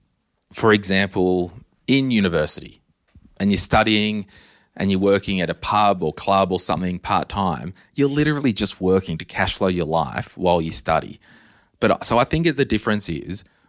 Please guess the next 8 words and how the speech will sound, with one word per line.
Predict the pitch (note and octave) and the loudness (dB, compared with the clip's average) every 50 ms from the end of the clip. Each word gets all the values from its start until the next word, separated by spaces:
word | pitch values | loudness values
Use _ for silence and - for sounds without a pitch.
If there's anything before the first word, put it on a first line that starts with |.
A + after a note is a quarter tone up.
| _ - | _ -4
with | G2 F#2 | -4 0
this | G2 G2+ - - | 0 0 0 0
question, | - - G#2 G#2+ A2 - - - - - E2 A2+ E3 - _ _ _ _ _ _ - _ - | -2 2 2 2 2 2 -2 -6 -6 -4 -4 -6 -6 -6 _ _ _ _ _ _ -20 _ -4
high | - B2+ B2+ A#2+ | 2 4 4 4
salary, | - - G#2 F#2+ G2 F2+ F#2 F#2 | 4 2 2 2 2 2 0 -2
more | F2+ F#2 F2+ F2 | -2 -2 -4 -2
responsibility, | D#2+ - - G2+ F#2 - - F2+ F2 G2 B2+ D3+ G3 A3+ - - _ - _ _ _ _ - | -2 -2 -4 -4 -6 -6 -4 -2 -2 0 0 0 -2 -4 -4 -10 _ -20 _ _ _ _ 0
that, | A2+ A2+ A2+ - - | 2 2 2 2 -2